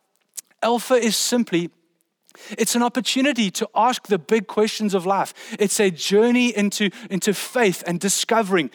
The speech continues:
who Jesus is and what Jesus has done and what that means for your life. Why not now, in this time of, of lockdown, when we've got more time, especially in our evenings,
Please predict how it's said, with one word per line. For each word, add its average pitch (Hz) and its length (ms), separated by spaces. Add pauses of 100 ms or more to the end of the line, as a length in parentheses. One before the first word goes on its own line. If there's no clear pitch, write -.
(160)
who 240 180
Jesus 220 440
is 170 280 (200)
and 156 140
what 190 200
Jesus 220 400
has 190 140
done 156 280 (160)
and 165 200
what 220 240
that 226 180
means 196 340
for 180 200
your 175 180
life. 147 480 (240)
Why 214 220
not 240 180
now, 196 300
in 180 140
this 254 200
time 214 380
of, 185 200 (200)
of 175 160
lockdown, 180 680
when 180 160
we've 185 180
got 220 220
more 202 320
time, 202 380
especially 226 420
in 208 60
our 196 140
evenings, 190 440